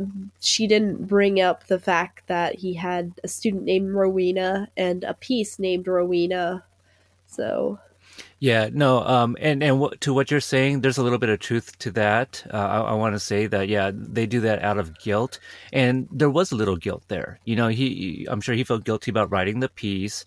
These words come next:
Speaker 2: You know, it was never brought up, but yeah, so he does that. But I, I think, you know, it's still, um, you know, out of, like, uh,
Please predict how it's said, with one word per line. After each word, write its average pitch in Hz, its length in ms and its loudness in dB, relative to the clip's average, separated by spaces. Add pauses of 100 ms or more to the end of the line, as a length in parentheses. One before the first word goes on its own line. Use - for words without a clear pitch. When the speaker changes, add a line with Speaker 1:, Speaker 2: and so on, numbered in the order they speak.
(300)
Speaker 2:
You 101 100 -4
know, 98 140 2
it 110 120 0
was 113 180 2
never 104 220 2
brought 101 360 2
up, 107 300 2 (140)
but 95 200 0
yeah, 98 220 2
so 98 160 -4
he 98 200 -4
does 92 320 -2
that. 95 300 0
But 95 140 -2
I, 98 260 -2
I 107 40 -2
think, 104 400 -6
you 98 60 -8
know, 95 180 -2
it's 95 200 -4
still, 101 540 0 (580)
um, 90 480 -4 (360)
you 110 140 -2
know, 101 160 0
out 107 240 2
of, 95 500 -4 (880)
like, 107 320 -4
uh, 117 340 -4